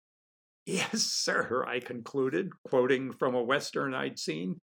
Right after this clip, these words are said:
"This is the best meal I've had in weeks." This seemed to be pretty well received, so I pushed on, figuring to make the most of the one topic that seemed to be a success.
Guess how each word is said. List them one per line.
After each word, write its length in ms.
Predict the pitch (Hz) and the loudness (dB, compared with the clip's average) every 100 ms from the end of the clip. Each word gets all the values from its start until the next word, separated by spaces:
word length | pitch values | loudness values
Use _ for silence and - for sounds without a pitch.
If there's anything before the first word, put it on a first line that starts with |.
| _ _ _ _ | _ _ _ _
"This 260 | - 202 - | 0 4 2
is 140 | 190 | 0
the 200 | - - - _ - | -2 -4 -6 _ -6
best 340 | - - - | -2 -2 -2
meal 320 | 190 214 208 | -2 0 0
I've 240 | - - - | 0 -2 -2
had 220 | 220 233 | -2 -2
in 160 | 190 | -4
weeks." 560 | 185 185 - - - - _ _ _ _ _ _ _ _ _ _ _ - | -2 -4 -4 -6 -8 -8 _ _ _ _ _ _ _ _ _ _ _ 6
This 240 | 185 185 | 6 6
seemed 240 | 196 190 - - | -2 -4 -6 -10
to 220 | - 180 165 | -6 -4 0
be 300 | 160 165 160 | 0 0 -2
pretty 460 | - 180 185 180 | -2 -2 0 -4
well 400 | 165 170 170 165 | 0 2 6 4
received, 720 | 165 160 - 220 156 110 - | 4 -2 -2 0 0 -2 -6
so 300 | - - 139 | -6 0 2
I 240 | 135 139 - _ | 4 0 -4 _
pushed 320 | - 196 - 165 | 6 6 6 2
on, 400 | 147 113 104 - _ _ _ - | 2 0 -2 -10 _ _ _ -2
figuring 440 | 175 160 170 160 | 2 4 2 0
to 100 | 156 | -2
make 260 | 151 151 - | -2 -2 -2
the 60 | 135 | 0
most 400 | 151 160 156 - | 2 0 -2 -6
of 140 | 113 | 0
the 80 | 127 | 2
one 320 | 147 175 170 | 2 0 -2
topic 480 | 165 156 127 117 - 139 | 2 2 2 -4 -6 -6
that 180 | 117 | -6
seemed 300 | - 151 139 | -4 -4 -4
to 80 | - | -4
be 160 | 139 135 | -2 0
a 60 | 131 | 0
success. 720 | - - - 139 - - | -6 -8 -2 -2 -2 -12